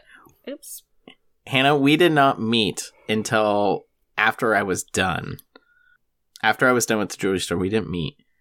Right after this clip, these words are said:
Speaker 2: 'Cause we didn't meet until I started living at, uh, on the Maple Street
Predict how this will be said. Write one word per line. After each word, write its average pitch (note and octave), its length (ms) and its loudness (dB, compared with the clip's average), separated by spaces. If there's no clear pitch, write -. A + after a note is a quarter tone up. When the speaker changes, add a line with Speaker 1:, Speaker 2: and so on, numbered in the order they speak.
Speaker 2:
'Cause A2 160 2
we B2 80 4
didn't B2+ 200 2
meet A#2 140 0
until G#2+ 220 0
I G2 100 4
started G#2 400 0
living F#2+ 360 -2
at, F#2 320 -2
uh, E2 380 -2
on F#2+ 200 0
the F2+ 60 -2
Maple G2+ 320 -2
Street - 360 -4